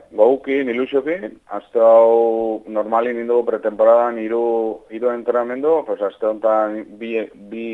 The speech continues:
inen dugu, ja normalin alaitzen dugulako entrenatu ja denboraldi zehar, eta bai, ja erraten den bezala denboraldia hasteko, pues, urduritasuna horrekin ja.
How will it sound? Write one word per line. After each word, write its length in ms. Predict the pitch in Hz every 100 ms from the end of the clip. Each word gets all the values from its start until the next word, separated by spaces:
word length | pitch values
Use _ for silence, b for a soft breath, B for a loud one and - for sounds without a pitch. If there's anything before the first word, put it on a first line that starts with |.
| 113
inen 220 | 113 110 110
dugu, 200 | 123 139
ja 360 | 117 113 104 90 - 107
normalin 500 | 107 107 104 107 104
alaitzen 380 | 101 104 107
dugulako 360 | 107 104 101 107 -
entrenatu 500 | 95 104 104 101 107
ja 320 | 104 104 101 98 b b b b _
denboraldi 680 | 98 98 104 104 101 107 110 -
zehar, 320 | 117 156 - - _ _ _ _ _ _ _ _ _ -
eta 220 | - 113
bai, 200 | 131 92 117
ja 160 | 117 113 110 101 104
erraten 320 | 104 117 123
den 160 | 123 120
bezala 300 | 127 120 120 110 95 - _ _ _ _
denboraldia 480 | 104 107 120 120 120
hasteko, 600 | 113 113 120 117 110 101 -
pues, 120 | 95
urduritasuna 880 | 104 101 117 113 107 110 - 117 113 117 110 101 101
horrekin 480 | 98 110 104 92
ja. 80 | 85